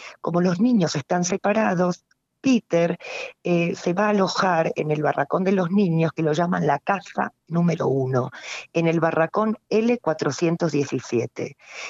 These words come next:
Y como comenté antes, Peter era un un chico muy talentoso y muy, muy creativo.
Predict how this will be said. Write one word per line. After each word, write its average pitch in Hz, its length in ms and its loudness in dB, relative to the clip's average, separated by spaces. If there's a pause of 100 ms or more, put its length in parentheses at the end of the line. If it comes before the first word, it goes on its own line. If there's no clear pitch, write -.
Y 196 120 -4
como 196 220 0
comenté 202 540 0
antes, 202 540 0
Peter 196 360 -2
era 190 420 2
un 214 240 0 (600)
un 202 100 -2
chico - 360 -4
muy 226 360 4
talentoso 160 720 -2
y 170 80 0
muy, 175 300 2
muy 151 200 0
creativo. 131 720 -4